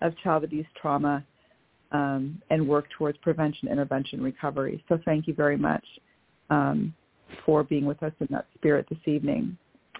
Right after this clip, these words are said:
Um, as an aside, Gloria, I actually wrote an article for April, and it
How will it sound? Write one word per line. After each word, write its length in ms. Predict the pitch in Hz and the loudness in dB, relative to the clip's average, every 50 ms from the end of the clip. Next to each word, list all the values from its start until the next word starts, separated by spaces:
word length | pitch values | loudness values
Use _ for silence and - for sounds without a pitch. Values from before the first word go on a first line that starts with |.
| - - - _ _ _ _ _ _ - | -16 -18 -20 _ _ _ _ _ _ 2
Um, 180 | - 156 160 165 | 2 4 4 4
as 80 | 170 175 | 2 2
an 80 | 156 156 | -2 -4
aside, 340 | 160 - 185 160 156 143 - | -2 0 2 2 2 2 0
Gloria, 260 | - 151 147 147 147 147 | 0 0 0 0 0 -2
I 60 | 147 | -4
actually 320 | 151 160 - - - 175 | -6 -8 -12 -12 -8 -6
wrote 120 | 165 156 147 | -4 -4 -4
an 100 | 143 143 | -6 -8
article 500 | - - 165 185 202 202 - 160 151 151 _ | -4 -2 -2 -2 -2 -4 -6 -8 -8 -8 _
for 120 | - - | -10 -8
April, 560 | - 160 147 147 - 151 147 147 147 147 - - | -6 -6 -8 -6 -6 -4 -4 -2 -2 -4 -4 -6
and 180 | - 175 160 156 | -6 -6 -6 -6
it 100 | 160 | -8